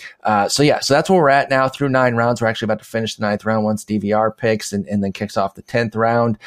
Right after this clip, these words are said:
This is a fifty round draft and hold. So we will draft these fifty rounds, and that is it. Um, and, and that's, that's your team for the entire year. So you gotta,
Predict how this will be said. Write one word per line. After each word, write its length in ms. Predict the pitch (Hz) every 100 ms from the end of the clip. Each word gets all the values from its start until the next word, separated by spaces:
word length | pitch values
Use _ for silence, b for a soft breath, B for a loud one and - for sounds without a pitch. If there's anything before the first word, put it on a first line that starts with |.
| B B
This 140 | 113
is 100 | 107
a 100 | 117
fifty 480 | 110 - 143 143 151
round 360 | 135 131 131 123
draft 340 | 120 120 110
and 120 | 113
hold. 360 | 107 139 139 101
So 100 | 92
we 100 | 98
will 100 | 98
draft 280 | 101 117 113
these 160 | 123
fifty 280 | - 123 113
rounds, 280 | 117 120 127
and 120 | 110
that 160 | 104 113
is 160 | 117 - -
it. 420 | 175 156 - - B B B B
Um, 420 | 98 98 92 95 92
and, 260 | 107 110 107
and 560 | - 104 101 98 95 _ _ - -
that's, 280 | 107 107 -
that's 280 | 117 110 -
your 100 | 113
team 280 | 123 123
for 100 | 110
the 120 | 120 120
entire 460 | 123 123 123 123
year. 300 | 127 147 139
So 180 | 87 -
you 100 | 98
gotta, 320 | 107 113 113